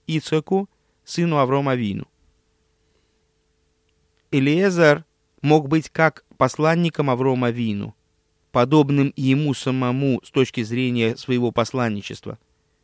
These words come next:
являющимся продолжением Авроама Авину, использующим силы своего господина в области данного посланничества,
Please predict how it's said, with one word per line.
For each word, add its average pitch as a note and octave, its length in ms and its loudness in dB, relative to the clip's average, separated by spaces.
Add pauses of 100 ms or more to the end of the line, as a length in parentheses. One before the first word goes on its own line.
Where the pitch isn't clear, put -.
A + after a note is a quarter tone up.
(100)
являющимся C#3 640 0
продолжением B2+ 1080 -2
Авроама A#2+ 420 -2
Авину, G#2+ 500 -6 (800)
использующим C#3 840 0
силы D3+ 380 -2
своего C3+ 340 -2
господина C3 840 -2
в C3 120 -4
области B2+ 340 -4
данного A2 360 -2
посланничества, G#2+ 760 -8